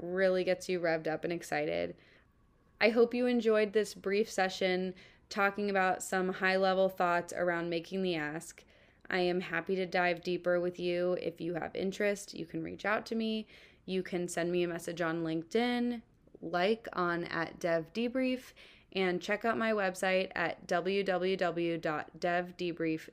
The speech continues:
dot com. Thank you for listening, and I hope you enjoyed my vulnerable episode, hopefully helping you as you're planning into the summer and thinking about a lot of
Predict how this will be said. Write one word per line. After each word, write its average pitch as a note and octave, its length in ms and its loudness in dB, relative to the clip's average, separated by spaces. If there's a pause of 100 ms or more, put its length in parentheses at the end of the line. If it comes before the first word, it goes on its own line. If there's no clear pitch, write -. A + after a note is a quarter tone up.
dot D3+ 300 -4
com. - 420 -8 (520)
Thank E3+ 200 -4
you G3 80 -4
for A#3 160 2
listening, G3 560 0
and F3 160 -4
I F3 80 0
hope F3 300 -2
you G3+ 120 -2
enjoyed F3+ 580 0
my E3 520 0 (180)
vulnerable G#3 760 4
episode, F#3+ 880 4 (160)
hopefully B3 380 4
helping B3 320 2
you C#4 220 4
as F3+ 180 2
you're F3+ 140 4
planning F3 640 -2
into F3+ 240 -6
the F3 100 -2
summer E3 540 -2
and D#3+ 340 -4
thinking D#3+ 380 -4
about D#3 520 -2
a - 100 -4
lot D3+ 240 -2
of D#3+ 180 -6